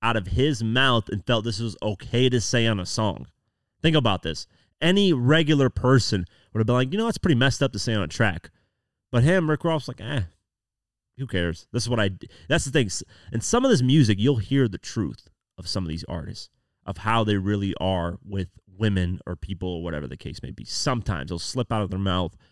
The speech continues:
and they'll try to pass it off as an art form. But, you know, let's, let's, let's li-, let's read these lyrics that Rick Ross spit a while ago.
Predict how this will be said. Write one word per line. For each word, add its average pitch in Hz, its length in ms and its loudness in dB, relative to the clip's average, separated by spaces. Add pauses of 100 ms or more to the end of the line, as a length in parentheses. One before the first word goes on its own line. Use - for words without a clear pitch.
(280)
and 92 180 -2
they'll 95 80 0
try - 160 0
to 98 120 0 (140)
pass 120 360 0
it 104 60 -2
off 92 200 -4
as 90 100 -6
an 90 80 -8
art 85 220 -4
form. - 280 -14 (420)
But, 180 200 2 (180)
you - 80 -8
know, - 80 -6
let's, - 340 -8
let's, - 280 -8
let's 117 220 -6
li-, 120 340 0
let's 131 320 -2
read 135 240 4
these 107 200 0
lyrics 101 480 -6 (480)
that 92 100 -4
Rick 101 220 -2
Ross 92 240 0
spit - 340 -6 (380)
a 123 40 -8
while 113 380 4
ago. 87 340 -6